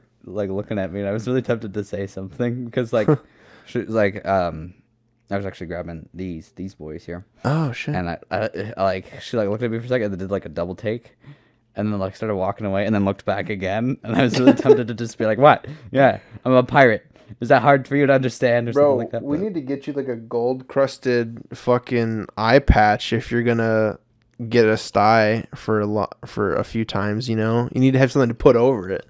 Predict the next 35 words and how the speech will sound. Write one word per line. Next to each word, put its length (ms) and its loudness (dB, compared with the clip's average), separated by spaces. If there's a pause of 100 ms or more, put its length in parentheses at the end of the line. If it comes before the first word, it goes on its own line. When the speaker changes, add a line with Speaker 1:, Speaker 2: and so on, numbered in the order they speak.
Speaker 1:
Mm-hmm. 280 -4 (140)
Speaker 2:
Make 200 6
it 20 2
look 180 4
cool, 320 4
you 120 4
know? 200 4 (760)
Speaker 1:
Yeah. 240 -8 (400)
Speaker 2:
I'm 80 4
saying, 180 8
like, 140 4
a 60 2
black 340 2
eye 100 -2
patch, 320 -2
but 120 0
with, 180 -4
like, 160 -2
gold 280 -2
on 160 -2
it, 60 -2
Speaker 1:
With 120 -2
Speaker 2:
so 40 -2
it 40 0
loo-, 100 2
Speaker 1:
gold, 220 4
Speaker 2:
so 80 2
it 40 4
Speaker 1:
yeah. 80 2
Speaker 2:
looks 160 2
cool. 300 -2 (120)
Speaker 1:
Yeah. 260 0 (300)
Give 140 -8
myself 380 -8
a 160 -8